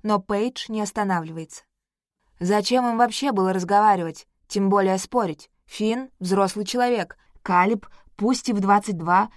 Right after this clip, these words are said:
всё равно оставался соседским сыном". Фин сказал, что они никогда не разговаривали, но звонил ему. Это записано в телефоне,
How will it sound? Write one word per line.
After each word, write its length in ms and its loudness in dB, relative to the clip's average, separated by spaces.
всё 200 -4
равно 380 2
оставался 680 2
соседским 640 -6
сыном". 520 -4
Фин 240 -2
сказал, 400 2
что 160 -6
они 160 -4
никогда 400 2
не 140 -4
разговаривали, 760 2
но 140 0
звонил 440 4
ему. 340 -4
Это 180 -4
записано 480 -2
в 60 -14
телефоне, 640 -2